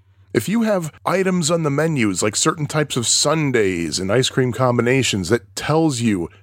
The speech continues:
ingredient by ingredient what is on it, when the customer asks for that item, don't ask the customer every single ingredient. "Oh, what kind of ice cream?" "Uh, the kind of ice cream that is listed on the menu as part of this item."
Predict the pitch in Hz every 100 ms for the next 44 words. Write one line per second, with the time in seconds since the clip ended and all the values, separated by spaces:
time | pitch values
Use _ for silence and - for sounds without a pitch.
0 | - 143 127 135 156 160 156 135 147 147
1 | 143 143 113 143 135 123 117 104 123 -
2 | 120 120 - 117 131 87 - - - -
3 | - 92 131 175 185 - - 139 131 -
4 | 147 - 151 147 135 117 120 - - -
5 | - 113 101 104 - 117 123 90 62 64
6 | - - _ _ - 165 175 175 - 143
7 | 156 - 139 - 147 - 135 131 123 -
8 | 139 139 143 131 143 147 139 135 135 120
9 | - - - - - 160 160 143 160 175
10 | 170 139 156 147 - 85 73 95 95 92
11 | - 110 113 110 104 101 - 104 98 95
12 | 90 95 87 78 92 - 92 85 90 90
13 | 87 92 98 92 85 82 90 - 90 76
14 | 85 - - 95 82 57